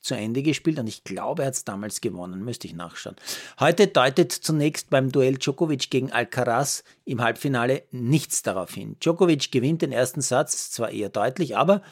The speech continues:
der Satz ist trotzdem hart umkämpft. Das Game zum fünf zu zwei für den Joker zum Beispiel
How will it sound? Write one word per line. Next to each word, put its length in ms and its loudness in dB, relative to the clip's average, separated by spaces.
der 80 -2
Satz 280 2
ist 160 0
trotzdem 420 0
hart 180 -4
umkämpft. 460 -10
Das 260 -4
Game 240 2
zum 200 -2
fünf 420 2
zu 160 0
zwei 500 0
für 160 -4
den 160 0
Joker 320 0
zum 140 0
Beispiel 380 2